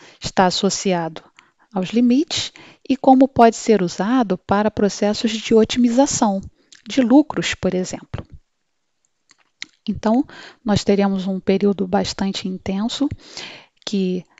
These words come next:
vocês devem dedicar ao estudo do material didático, mas o foco de exercícios e de conceitos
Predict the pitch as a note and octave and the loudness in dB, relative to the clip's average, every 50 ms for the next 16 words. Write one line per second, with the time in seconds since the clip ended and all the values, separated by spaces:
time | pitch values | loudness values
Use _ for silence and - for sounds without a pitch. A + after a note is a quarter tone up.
0 | _ _ _ _ - G3+ F#3+ - - G3 F#3+ F3 G3 F#3 F3+ E3+ F3+ F3+ F3+ - | _ _ _ _ -4 -4 -2 0 -2 -2 2 2 2 2 2 -2 -6 -10 -10 -2
1 | F3 F#3 A3 A3 A3+ A#3+ - - - F3+ F3+ F3+ - - - - F#3+ G3 G3+ G3+ | 2 2 4 4 2 0 -2 -2 -4 -4 -4 -6 -10 -10 -6 -2 0 0 0 2
2 | - - - - C4 C#4 D4+ D4 - E4+ - - - G#3 G#3 G3 G3 F#3 F3+ - | 0 -2 -2 0 0 0 0 0 -2 -4 -6 -10 -6 -4 -2 -2 0 -2 -2 -2
3 | G#3 F#3 F3 F#3+ F#3+ F#3+ - - E3 G3 F#3 F#3 G3 A3+ - - - - D4 - | -4 -4 -2 -2 -2 -2 -4 -6 -6 -4 -4 -4 -4 -6 -8 -8 -6 -6 -8 -8
4 | - - - - - - _ - F#3 F#3+ F#3+ F#3 F#3+ - - - _ - B3 - | -10 -16 -18 -20 -20 -20 _ -10 -6 -4 -2 0 0 -2 -2 -4 _ -2 -2 -2
5 | - - - - B3 C4+ C4+ - - - - F3 - - - _ - - - _ | -2 -4 4 8 8 8 8 6 0 -4 -4 -6 -6 -12 -20 _ -20 -20 -20 _
6 | _ _ _ - - G#3 G3 F3+ F#3+ - - - - - A3+ A#3+ C4+ C#4 - - | _ _ _ 0 2 2 2 2 -2 -4 -4 -6 -4 -2 0 2 2 2 0 -2
7 | - A#3 G#3+ - - - - F#3+ - - G3 - - F3+ F3+ - - - A#3+ C4+ | -2 -2 -4 -4 -6 -6 -6 -4 -4 -4 -4 -4 -6 -6 -6 -2 0 2 2 2
8 | C4+ - - - - - | 2 0 -4 -8 -10 -10